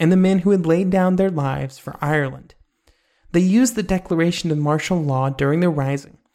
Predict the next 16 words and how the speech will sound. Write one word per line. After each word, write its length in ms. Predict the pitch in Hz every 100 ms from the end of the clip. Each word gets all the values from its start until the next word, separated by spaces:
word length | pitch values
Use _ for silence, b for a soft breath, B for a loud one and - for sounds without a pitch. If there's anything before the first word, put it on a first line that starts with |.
| _ _
and 120 | 165
the 60 | 185
suppression 640 | - 226 - 196 - 185 180
of 120 | 160
the 140 | 170
opposition 520 | 165 165 165 160 160 165
after, 480 | 156 151 - - 135 _ b b b b
as 180 | 170 165
their 140 | 185 180
reason 360 | 170 180 202
for 120 | 190 175
their 140 | 165
continued 640 | 170 180 - 170 180 180 -
anger 280 | 143 139
and 220 | 139 139 127
violence. 640 | 135 143 135 - - -